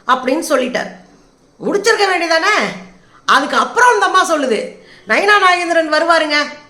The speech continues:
ஒரு மாசம், இருபது நாள், ஒரு மாசத்துல அவர் வருவாரு. ஒருவேளை அவர் வேலை நிமித்தமா வர முடியலன்னு வச்சுக்க, நான் வர்றேன்,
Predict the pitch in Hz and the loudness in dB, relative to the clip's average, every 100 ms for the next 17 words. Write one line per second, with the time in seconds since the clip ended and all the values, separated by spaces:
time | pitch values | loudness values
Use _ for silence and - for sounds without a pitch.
0 | _ _ - 269 294 302 320 339 254 277 | _ _ 0 2 4 2 2 -2 -2 0
1 | 294 277 302 330 - 254 262 277 311 359 | 2 4 4 2 2 2 2 2 0 2
2 | 370 294 254 277 285 202 - - - _ | 2 2 2 2 2 0 -4 -14 -20 _
3 | _ _ 233 320 330 403 415 359 285 339 | _ _ 2 4 4 4 4 2 2 2
4 | 403 370 339 359 370 311 330 349 311 349 | 2 0 -4 -2 0 2 2 0 -4 -6
5 | 302 - 254 233 320 440 466 427 453 453 | -4 -4 -2 2 4 6 4 2 2 2
6 | 359 214 | 0 -2